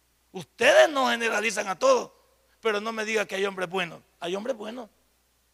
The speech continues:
Lo que pasa es que los hombres son como los teléfonos. Los buenos están ocupados, ¿sí o no?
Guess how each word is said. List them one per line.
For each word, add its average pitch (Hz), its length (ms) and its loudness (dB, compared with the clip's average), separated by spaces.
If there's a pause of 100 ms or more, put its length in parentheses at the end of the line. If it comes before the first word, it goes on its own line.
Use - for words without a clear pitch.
(340)
Lo 180 120 -4
que 175 120 -10
pasa 220 320 -2
es - 80 -12
que 226 120 -6
los 190 220 -10
hombres 240 220 -6
son 240 120 -6
como 226 200 -8
los 202 160 -6
teléfonos. 208 500 -6 (800)
Los 165 200 -6
buenos 214 300 -8
están 220 220 -10
ocupados, 208 480 -6
¿sí 202 60 -6
o 214 40 -6
no? 202 160 -14